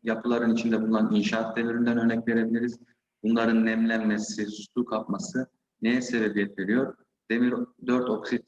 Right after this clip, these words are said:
oluşumuna sebep-, sebebiyet veriyor. Ve bu aynı zamanda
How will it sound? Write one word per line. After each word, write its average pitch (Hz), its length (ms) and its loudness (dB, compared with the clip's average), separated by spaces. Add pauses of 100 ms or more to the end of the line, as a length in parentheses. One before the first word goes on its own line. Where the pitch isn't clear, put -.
(160)
oluşumuna 107 460 0
sebep-, 117 760 -4 (300)
sebebiyet 120 520 0
veriyor. 131 360 0 (680)
Ve 117 140 2
bu 123 120 4
aynı 123 180 4
zamanda 120 800 0